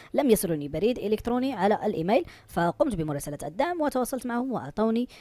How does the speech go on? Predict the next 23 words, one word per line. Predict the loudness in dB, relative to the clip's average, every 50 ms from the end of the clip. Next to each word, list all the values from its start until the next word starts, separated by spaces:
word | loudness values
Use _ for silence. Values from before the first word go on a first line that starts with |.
| -20 -20 _ _ -4
آه، | -2 -2 0 0 -2 0 2 2
الموقع | 2 2 2 -2 -6 -8 -2 0 0 2 2 0 -2 0
وزائد | 0 -2 -2 -2 0 0 0 0 -2 -4 -6 -8
ال-، | -6 -4 -4 -4 -4 -4 -4 -2 -2
رقم | -2 -2 -2 -2 -6
التتبع. | -6 -8 -8 -10 -12 -12 -12 -12 -14 -16 -16 -20 -16 -8 -2
إذن | 2 4 4 4
بعدما | 4 2 2 2 4 6 6 4
تقوم | 4 2 2 2 2 2 2
بجلب | 0 0 2 4 2 2 2 2
موقع | 4 4 4 4 4 0 0 0
التتبع | -2 -4 -2 -2 -2 -2 0 0
وأيضًا | 0 0 0 -2 -2 0 0 0 0 -2 -4 -4
رقم | -8 -8 -10 -10
التتبع، | -10 -10 -8 -6 -2 -2 2 4 4 4 4 _ -6 -20 -20 -20 _
سوف | -2 2 2 4 4
تقوم | 2 2 0 2 4 4 4 4
بفتح | 2 0 -2 -2 -6 _ -10 -2 -2 -2 -2 -2 -8 -16 -8 -2
موقع | 0 0 0 0 -2 -4 -4 -6
التتبع | -6 -6 -6 -4 -2 0 4 4 2 4 4 2
وتقوم | 2 2 0 -2 0 0 0 0 0
بنسخ | -2 -2 -2 0 -2 -2 -4 -6 -14 -18 -20 _ _ _ _ -4 -4
رقم | -2 -2 -2 -6